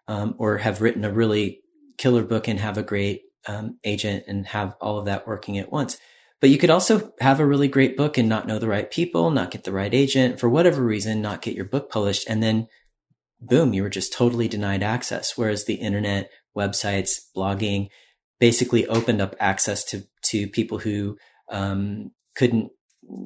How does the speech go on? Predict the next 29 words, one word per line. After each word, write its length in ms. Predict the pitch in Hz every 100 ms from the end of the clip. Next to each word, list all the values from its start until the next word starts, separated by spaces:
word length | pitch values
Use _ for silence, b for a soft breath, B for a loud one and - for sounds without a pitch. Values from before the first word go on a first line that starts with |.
| 131
go 240 | 113 113
through 200 | 110 120
those 240 | 110 104 -
traditional 720 | 117 104 98 - 104 101 101
routes 560 | 107 101 98 - - -
to 140 | - 95
get 260 | 98 95 - -
published. 520 | 143 117 92 - - b b b b
And 360 | 107 107 107 104 -
now 180 | 110 110
you 160 | 110 107
could, 220 | 113 - _ _
you 120 | 123 113
can 160 | 110
create 400 | - 107 104 98
a 80 | 110
blog 340 | 104 104 101 107
yourself. 600 | 104 - 147 143 - - _ _ -
And 120 | 101
then, 100 | 98
of 140 | 101 -
course, 340 | 113 107 -
in 80 | 101
the 80 | 98
late 260 | 117 123
two 160 | - 123
thousands, 840 | 123 117 120 117 113 117 - - -
as, 360 | 107 107 104 -
uh, 280 | 104 104